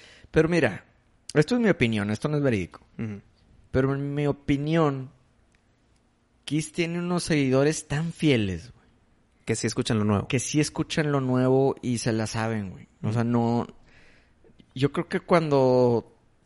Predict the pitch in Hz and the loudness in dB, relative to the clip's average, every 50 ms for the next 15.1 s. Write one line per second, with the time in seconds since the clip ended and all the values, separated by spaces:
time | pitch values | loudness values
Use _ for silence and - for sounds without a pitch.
0 | _ _ - 139 135 151 165 165 - 180 175 175 175 170 156 143 139 135 - 127 | _ _ -2 -2 -2 0 -2 -4 -4 -2 0 2 4 6 6 6 4 2 -2 -4
1 | - 117 110 - 117 113 - 135 156 180 185 175 156 - - - 123 120 113 87 | -4 -4 -2 -2 -2 0 2 2 4 4 4 2 2 0 -2 -4 -4 -2 -2 -2
2 | 92 117 110 - 113 110 117 117 110 - 156 147 131 123 117 - - - - _ | -2 -4 -4 -4 -6 -8 -8 -6 -2 0 0 0 0 0 -4 -4 -8 -10 -16 _
3 | _ _ _ _ _ _ _ - - - - - _ _ - - - 92 87 65 | _ _ _ _ _ _ _ -12 -12 -12 -12 -14 _ _ -12 -8 -6 -6 -6 -6
4 | 55 65 80 98 107 110 120 117 113 120 113 117 120 120 - 180 175 - - 110 | -6 -8 -8 -6 -6 -4 -4 -2 -2 -2 -2 -2 -4 -4 -4 -6 -4 -2 -2 -2
5 | 120 139 147 - 123 95 87 - - - - - - _ - - - - _ _ | 0 0 -2 -2 -4 -6 -6 -8 -14 -18 -20 -20 -20 _ -20 -20 -20 -20 _ _
6 | - - - - 151 143 117 - - 117 113 - - 151 - 151 131 131 127 - | -6 -4 0 2 2 2 2 2 2 2 2 2 0 -2 0 0 0 0 0 -4
7 | 127 - - - 113 123 131 135 - - 131 131 - - 156 151 - 180 190 220 | -4 -2 -2 -2 0 0 -2 -4 -4 -6 -8 -6 -6 -6 -6 -4 -2 0 0 0
8 | - - 180 - - 143 127 - - 143 139 143 151 143 - - - - - - | 0 -2 -4 -2 0 -2 -2 0 -2 -2 0 0 -2 -2 -4 -6 -10 -10 -12 -14
9 | - - - 107 101 113 113 - 90 - 135 139 - 170 151 - 175 170 156 160 | -14 -14 -14 -12 -8 -6 -6 -4 -2 -2 -2 -2 -2 -2 -2 0 0 2 2 2
10 | 160 147 143 123 110 104 98 - - _ _ - _ _ - - 123 113 113 110 | 2 4 4 4 4 2 2 -2 -8 _ _ -20 _ _ -4 -2 0 0 0 -2
11 | - - - 143 143 139 - 117 - 113 - 113 107 101 - - - 156 160 156 | -2 2 4 4 4 4 2 -2 -4 -4 -6 -6 -6 -6 -4 0 2 2 2 4
12 | 135 113 110 107 - - - - - - - - _ _ - 104 98 98 101 123 | 2 2 0 0 -4 -8 -14 -18 -20 -20 -20 -20 _ _ -6 -4 -2 -2 -2 -2
13 | 139 - 139 120 104 - - _ _ _ - - 110 110 117 - - 156 - - | 0 2 2 2 0 -2 -10 _ _ _ -6 -4 -4 -4 -4 -4 -6 -6 -4 -4
14 | 113 107 - - - 101 98 95 98 104 104 95 - - 80 82 87 113 160 135 | -4 -6 -6 -8 -8 -8 -8 -8 -8 -8 -8 -8 -10 -12 -12 -8 -4 -2 -2 -2
15 | 107 - | -4 -8